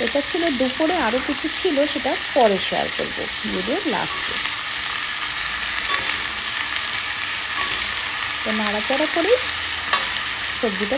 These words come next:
পুরো রান্না করেছি। তারপরে এদিকটায় রান্না তো করছি, এদিকে আকাশের ভাব তো আগেই বলছি। তো এখন দেখলাম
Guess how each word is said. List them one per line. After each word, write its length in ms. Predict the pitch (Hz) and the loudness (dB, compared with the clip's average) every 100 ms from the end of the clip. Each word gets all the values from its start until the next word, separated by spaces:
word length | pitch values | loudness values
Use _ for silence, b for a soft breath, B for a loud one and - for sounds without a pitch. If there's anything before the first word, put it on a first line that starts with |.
| - | 0
পুরো 160 | 277 453 311 | 0 2 2
রান্না 280 | 180 185 - | 2 -2 -2
করেছি। 340 | - - - - - - - - - - - - - - - - - - - - - - - - - - - | -4 -4 -4 -4 -4 -4 -4 -4 -6 -4 -4 -4 -4 -6 -6 -4 -4 -4 -4 -4 -4 -4 -4 -2 -2 -2 2
তারপরে 340 | 240 - 320 294 | 2 4 6 6
এদিকটায় 400 | 294 - 330 349 285 | 6 2 4 6 6
রান্না 240 | 240 277 294 | 4 2 2
তো 60 | 311 | 2
করছি, 320 | 277 269 - 349 480 - - - - - | 4 2 2 0 0 -2 -4 -4 -4 -2
এদিকে 300 | 226 247 311 415 214 | 0 2 2 2 0
আকাশের 360 | 214 254 - 269 247 | 0 2 4 2 2
ভাব 120 | 233 - | -2 2
তো 60 | - | 2
আগেই 220 | 214 240 226 233 | 2 2 0 0
বলছি। 300 | 226 - 415 571 - | 0 0 0 0 -2
তো 60 | 262 214 | 2 2
এখন 180 | 202 262 240 | 2 0 2
দেখলাম 320 | 226 262 359 | 0 0 2